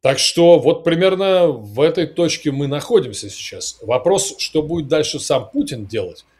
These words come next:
потому что, ещё раз, Путину тоже, я думаю, неприятно, что, а, там патриотическая публика активно обсуждала и обсуждает тему, что война в Украине так долго продолжается.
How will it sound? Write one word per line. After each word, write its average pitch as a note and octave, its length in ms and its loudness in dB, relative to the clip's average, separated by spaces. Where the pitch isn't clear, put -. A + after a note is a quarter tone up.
потому C3+ 260 0
что, C3+ 540 2
ещё - 200 -2
раз, A#2 220 -4
Путину D3+ 480 -8
тоже, B2+ 260 -2
я A2 80 -2
думаю, A#2 260 -8
неприятно, C3 600 0
что, C3 380 -2
а, G#2 640 4
там A2 300 -8
патриотическая C3+ 640 -2
публика B2+ 600 -2
активно A#2 480 -8
обсуждала B2+ 580 0
и A#2+ 40 0
обсуждает A#2 640 -2
тему, A2+ 360 -6
что - 160 -6
война B2 260 0
в A#2 60 0
Украине A2+ 340 -4
так A2 260 -6
долго A#2 320 2
продолжается. G#2 920 -4